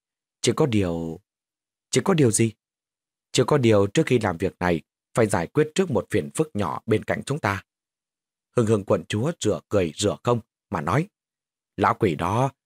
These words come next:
trong đế đô của huyết ma tộc, hãy để ta và Kim Bằng đối phó. Còn về năm người mà ngươi nói, ngươi hãy nghĩ cách giải quyết đi. Theo như ngươi nói,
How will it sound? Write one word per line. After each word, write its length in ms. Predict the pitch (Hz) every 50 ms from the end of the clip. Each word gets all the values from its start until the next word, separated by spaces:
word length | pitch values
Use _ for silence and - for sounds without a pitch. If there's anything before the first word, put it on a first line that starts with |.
| _ _ -
trong 240 | 117 101 92 82
đế 120 | 80 113 127
đô 180 | 117 113 95
của 160 | 80 - 92 85
huyết 220 | 101 135 - -
ma 120 | 107 90
tộc, 280 | 85 - - 85 - _ _ _ _ _ _
hãy 160 | - 117 117
để 220 | 120 113 98 80
ta 300 | 73 - 104 95 92 92 90 -
và 80 | 101
Kim 200 | 95 - 117 104
Bằng 160 | 92 82 73
đối 140 | 69 101 123
phó. 320 | 127 - 117 113 139 160 - _ _ _ _ _ _ _ _
Còn 140 | - 127 120
về 120 | 120 127
năm 240 | 120 139 151 147 127
người 180 | 104 104 104 101
mà 140 | 101 101
ngươi 180 | 101 110 120 120
nói, 280 | 120 113 117 143 175 - _ _ _ _ _ _ -
ngươi 280 | 98 101 101 98 95 87 -
hãy 160 | - 104 113
nghĩ 120 | 117 120
cách 220 | 113 - - - -
giải 120 | - 78
quyết 220 | - - 139 139
đi. 140 | 123 101 95 - _ _ _ _ _ _ _ _ _
Theo 120 | - 151 147
như 120 | 143 143
ngươi 140 | 139 143 139
nói, 280 | 135 131 123 143 180